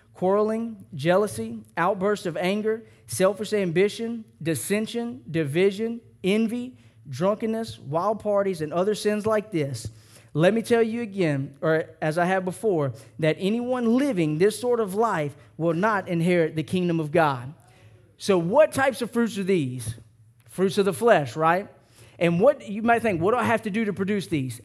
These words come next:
Absolutely nothing. We are born with a sinful nature. That is who we are at birth. We don't have to do anything special.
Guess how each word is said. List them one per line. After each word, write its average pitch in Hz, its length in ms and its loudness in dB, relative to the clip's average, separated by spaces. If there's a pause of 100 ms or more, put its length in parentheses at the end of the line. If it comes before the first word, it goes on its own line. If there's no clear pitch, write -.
Absolutely 214 960 0 (240)
nothing. 135 540 -4 (480)
We 190 220 0
are 247 120 0
born 220 480 2
with 185 160 0
a 160 60 0
sinful 220 720 0 (200)
nature. 151 600 -2 (240)
That 170 180 4
is 208 200 4
who 240 120 2
we 240 160 -2
are 226 240 4
at 196 260 2
birth. 156 540 0 (240)
We 175 140 2
don't 226 160 0
have 233 140 2
to 220 60 -4
do 214 140 -2
anything 247 480 0
special. 190 640 -2